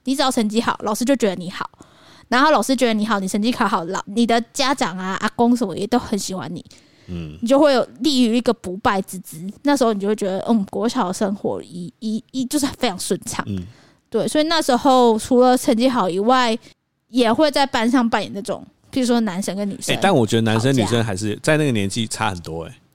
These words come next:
Speaker 1: 成熟度差很多。
Speaker 2: 因为我其实成绩也没有到很烂，但是男生就是喜欢闹。
Speaker 1: 对，就是很
Speaker 2: 欸，我们，我们那时候都流传一句，尤其是小三、小四、小五、小六、国一、国二、国三这段时间，女生都比男生大概成熟个三到五岁。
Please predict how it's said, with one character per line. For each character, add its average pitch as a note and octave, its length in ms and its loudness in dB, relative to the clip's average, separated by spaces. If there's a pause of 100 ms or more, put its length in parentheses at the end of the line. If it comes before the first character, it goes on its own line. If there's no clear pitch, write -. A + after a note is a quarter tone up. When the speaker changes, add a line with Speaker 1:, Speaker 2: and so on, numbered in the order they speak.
Speaker 1:
成 B3+ 240 2
熟 B3 180 4
度 B3+ 200 0
差 F3 160 -4
很 F#3+ 100 -8
多。 - 180 -4
Speaker 2:
因 A3 60 6
为 - 20 6
我 C3 140 4
其 B2+ 160 -4
实 C#3+ 60 2
成 A2+ 180 -2
绩 A2+ 80 -4
也 A#2 80 0
没 F#2+ 80 -2
有 G2 60 -4
到 F#2+ 100 -2
很 F#2 220 -6
烂， F2 260 -10
但 C#3+ 100 0
是 C#3 240 -2 (680)
男 A2+ 200 -2
生 B2 200 2
就 B2 100 0
是 A#2 80 -2
喜 G#2 140 -4
欢 F2+ 220 -6
闹。 F#2+ 220 -6 (460)
Speaker 1:
对， A#3 220 2
就 A#3+ 120 2
是 A#3+ 120 2
很 - 160 -2
Speaker 2:
欸， G3+ 100 4
我 G#2 140 2
们， G#2 120 -4 (260)
我 A#2+ 60 -2
们 C3+ 140 4
那 A3 140 4
时 G#3 40 4
候 G#3 60 4
都 G#3 100 4
流 C#3+ 160 4
传 B2+ 220 0
一 A#2 60 -4
句， C3+ 140 -2
尤 B2 120 4
其 C3 140 0
是 C3 340 0
小 F2+ 320 -4
三、 A2 340 -4
小 G2+ 220 -6
四、 G2 160 -6
小 E2+ 180 -8
五、 F2+ 160 -10
小 D2+ 220 -10
六、 F2+ 180 -10 (120)
国 G2+ 180 -4
一、 G#2+ 160 -2
国 F#2+ 220 -2
二、 F#2+ 80 -2
国 F2 160 -10
三 F2+ 180 -10
这 G2 140 -6
段 F#2+ 160 -4
时 F2+ 160 -10
间， F2 220 -10 (320)
女 A2 120 2
生 C3 220 0
都 C3 120 2
比 A2+ 140 -2
男 F2+ 180 -6
生 G#2 200 -6
大 G#2 80 -2
概 G#2 100 -2
成 F2+ 260 -10
熟 F2 220 -8
个 F2 300 -12
三 G2 260 -8
到 F#2+ 140 -2
五 F2+ 120 -10
岁。 - 240 -10